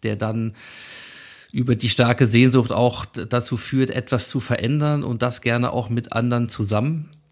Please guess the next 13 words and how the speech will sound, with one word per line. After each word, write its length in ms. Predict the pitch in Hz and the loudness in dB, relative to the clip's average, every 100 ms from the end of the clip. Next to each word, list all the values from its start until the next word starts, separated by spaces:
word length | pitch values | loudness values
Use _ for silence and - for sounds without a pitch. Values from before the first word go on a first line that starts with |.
| - | -20
Und, 360 | - 120 120 - | -10 -8 -8 -6
ähm, 540 | 117 113 113 117 117 - | -4 -4 -4 -4 -6 -4
insofern 960 | 120 113 110 123 - 123 120 123 120 113 - - - - - - _ | -2 0 0 -4 0 0 2 0 -4 -8 -14 -20 -20 -20 -20 -20 _
im 160 | 120 113 | -4 -2
Sinne 300 | 107 131 123 | 2 4 4
dieses 640 | 123 120 120 - - - - _ _ | 2 0 0 0 -4 -8 -14 _ _
kleinen 640 | - 117 117 120 117 107 | -4 0 2 0 0 -4
Masters 440 | 113 113 113 117 107 | 0 2 2 0 -2
of 120 | 104 | -4
Transformation 760 | - 120 113 113 110 120 - 110 | 0 0 2 0 0 0 0 -2
Modcast 640 | 113 - 120 113 113 - | -2 -2 -2 0 -2 -6
und, 380 | - 101 98 - | -10 -8 -8 -6
äh, 200 | 101 98 | -6 -6